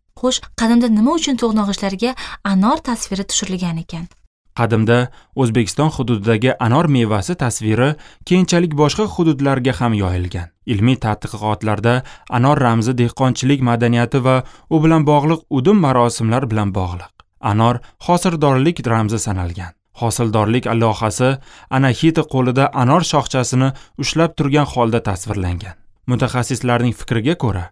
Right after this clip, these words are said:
Speaker 2: taqinchoq bezak ashyolarida ifodalangan bosh tasviri,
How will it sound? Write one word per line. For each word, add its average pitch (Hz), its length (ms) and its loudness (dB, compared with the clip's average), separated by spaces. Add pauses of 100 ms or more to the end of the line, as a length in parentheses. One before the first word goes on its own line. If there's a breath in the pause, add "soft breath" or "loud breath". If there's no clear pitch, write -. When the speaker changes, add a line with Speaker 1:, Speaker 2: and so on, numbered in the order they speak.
(180)
Speaker 2:
taqinchoq 127 560 0 (300 loud breath)
bezak 131 380 0
ashyolarida 123 600 2
ifodalangan 113 840 0
bosh 123 200 0
tasviri, 110 560 -2